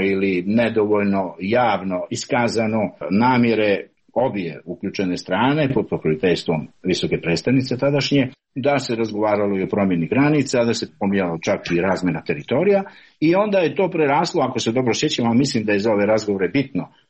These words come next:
da se i to pomene, onda smo imali mini Schengen, gdje je Crna Gora također imala jedan dobronameran, ali uzdržan stav. Zato smo i tada i danas željeli da vidimo što to zapravo znači, čemu to služi i kakve mogu biti posljedice. Što se tiče kamiona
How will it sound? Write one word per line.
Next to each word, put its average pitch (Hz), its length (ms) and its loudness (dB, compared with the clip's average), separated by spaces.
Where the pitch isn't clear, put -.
da 80 60 -4
se - 140 -4
i 78 60 -6
to 110 240 0
pomene, 104 340 0
onda 170 240 2
smo - 140 -4
imali 175 220 2
mini 196 200 2
Schengen, - 420 -2
gdje 107 140 -2
je 113 100 2
Crna 160 260 0
Gora 170 260 2
također 208 520 0
imala 214 260 2
jedan 156 360 2
dobronameran, 107 800 -2
ali 92 140 -8
uzdržan 165 360 0
stav. 220 300 0
Zato - 200 -2
smo 98 180 -6
i 73 60 -10
tada 156 240 -2
i 127 60 -2
danas 113 260 -2
željeli 92 300 -6
da 95 100 -8
vidimo 123 480 -2
što - 300 -4
to 120 140 -2
zapravo 90 440 -2
znači, 101 500 -2
čemu 117 280 0
to 76 200 -2
služi 95 560 0
i 107 80 -6
kakve 110 280 0
mogu 120 260 2
biti 156 280 0
posljedice. 151 600 -2
Što - 180 -2
se - 180 -4
tiče 180 280 0
kamiona 139 720 2